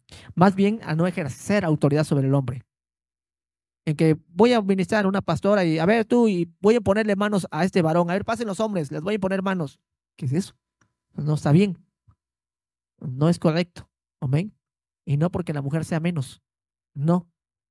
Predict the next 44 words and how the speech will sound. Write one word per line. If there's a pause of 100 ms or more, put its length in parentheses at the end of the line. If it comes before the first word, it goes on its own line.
(240)
Sino
que
la
mujer
se
le
dio
desde
el
comienzo
de
un
ministerio
una, (200)
una
función (840)
desde
la
creación. (380)
Al
hombre
lo
mismo. (400)
Y
el
hombre
cuando
se
deslinda
de
esa
responsabilidad
que
le
dio
Elohim
de
cuidar
a
su
esposa,
protegerla, (680)
darle
sustento